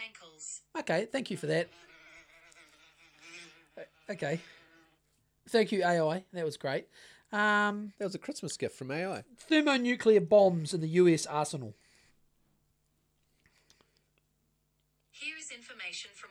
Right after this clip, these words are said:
Speaker 1: Wikipedia.
Speaker 2: Okay. So, as of twenty twenty, the United States has a stockpile of three thousand seven hundred and fifty active or inactive nuclear warheads,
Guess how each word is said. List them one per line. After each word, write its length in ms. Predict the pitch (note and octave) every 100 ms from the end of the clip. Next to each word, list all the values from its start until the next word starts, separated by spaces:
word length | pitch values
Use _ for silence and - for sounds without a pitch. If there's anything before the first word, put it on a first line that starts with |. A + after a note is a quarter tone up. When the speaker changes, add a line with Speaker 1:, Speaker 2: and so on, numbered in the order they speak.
| G3
Speaker 1:
Wikipedia. 720 | B3 B3+ - A3 F#3+ D#3+ D#3 _ _ _ _ _ _ _ _ _ _ _ _ _ _ - G#3
Speaker 2:
Okay. 300 | F3 D3 F3 _ - - _
So, 500 | - - A#3 A3+ A3+ A3+ - _
as 260 | G#3+ B3 B3+
of 180 | B3+ A#3
twenty 240 | B3 A#3
twenty, 300 | F3+ G3+ F#3+
the 100 | F3+
United 440 | F3 F3 G3 G3 F3+
States 380 | - F3+ -
has 160 | - E3+
a 60 | D#3
stockpile 460 | - F3+ E3+ D#3+
of 140 | D#3 E3
three 520 | - - A3 A3 G#3+ G#3+
thousand 480 | - G3+ F#3 F3
seven 380 | D#3 - G#3+ G3
hundred 280 | F#3 F3+ E3
and 140 | D#3+
fifty 520 | - - F3+ - D3+ -
active 440 | F3 F3+ - F#3 E3
or 160 | D3
inactive 420 | D#3+ E3+ D#3+ D#3+ C#3+
nuclear 280 | D3 D3
warheads, 380 | C#3 C#3 C#3+ C#3